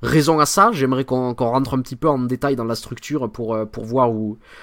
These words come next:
où ça, ça ne fonctionne pas, mais ouais, mais grosso modo, j'ai, j'ai trouvé que c'était du mauvais boulot, du boulot bâclé, que c'était, euh,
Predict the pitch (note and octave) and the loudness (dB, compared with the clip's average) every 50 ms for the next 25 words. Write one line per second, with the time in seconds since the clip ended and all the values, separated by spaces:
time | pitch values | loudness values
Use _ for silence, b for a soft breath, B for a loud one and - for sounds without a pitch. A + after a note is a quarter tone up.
0 | B B B B B2+ B2 - - B2+ A#2 A2+ A2 G#2+ G#2+ G#2+ - - A#2 A#2 - | B B B B -8 -8 -4 0 2 2 2 2 2 0 -2 -4 -4 -4 -2 -2
1 | - B2+ A#2 - B2+ B2 A#2 - F#3 G3+ A3 E3+ C3 B2+ D#3 F#3+ F#3+ D3 B2+ A2 | -4 -4 -2 -2 -2 0 4 4 4 4 4 4 4 6 6 6 6 4 0 0
2 | A#2 A#2+ B2+ B2 A#2+ C#3 D3 F3+ F3 - - D3 D3+ D3+ F#3 B3+ G3+ C3+ A#2+ A#2 | -2 -6 -6 -6 -2 2 4 4 4 4 2 2 2 2 2 0 0 0 -2 -2
3 | G#2+ A#2+ A2+ - - D3 G3+ G#2+ - C3+ A#2 - C3+ B2 A#2 A2+ A#2 B2+ D#3 F#3+ | -2 -4 -6 -4 -2 -2 0 0 0 -2 0 2 2 0 0 0 0 2 2 4
4 | F3+ G3 F3+ C#3+ C3+ D3 C#3+ D3+ F3 G#3 G#3 C#3+ B2+ A2+ B2 C3 B2+ B2+ B2 A#2 | 4 2 0 -2 -2 0 4 6 6 6 6 4 0 -2 -2 2 2 2 4 8
5 | A2+ E3 E3+ - - D3 C#3 C#3+ D3 D#3 F3 - - B2+ A#2 - - A#2+ - - | 8 8 8 6 2 2 2 4 4 2 0 -2 -4 -6 -4 -4 -6 -6 -4 -2
6 | C3 B2 A#2+ A2+ A2 A2 G#2+ G#2 | 0 2 2 2 2 0 0 -2